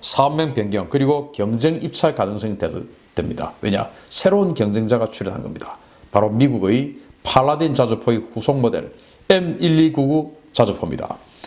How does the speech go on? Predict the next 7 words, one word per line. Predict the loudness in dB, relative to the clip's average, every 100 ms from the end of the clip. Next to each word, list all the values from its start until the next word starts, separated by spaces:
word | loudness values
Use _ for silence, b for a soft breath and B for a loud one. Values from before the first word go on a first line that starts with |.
| B B B B 2
노후화된 | 6 6 4 2 0 0 0
엠 | 0
일공구 | 0 0 0 0
계열 | 0 0 0
자주포 | -4 -2 -4
대체를 | -4 -2 0 0
위해서 | 0 0 0 0